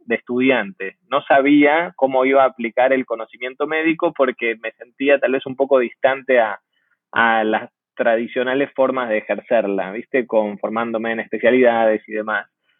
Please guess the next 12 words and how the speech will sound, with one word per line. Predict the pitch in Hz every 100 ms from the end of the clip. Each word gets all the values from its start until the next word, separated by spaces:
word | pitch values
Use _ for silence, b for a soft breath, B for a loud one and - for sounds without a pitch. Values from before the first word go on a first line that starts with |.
| _ -
haciendo | 101 104 - 120
las | 117 113
guardias. | 123 120 117 113 110 113 _ _ b b
Entonces, | - 143
bueno, | 147
estas | 156 175
guardias | 156 165 175 170 143
de | 123 113 107
treinta | 113 117 110
y | 117
seis | 135 131
horas | 143 135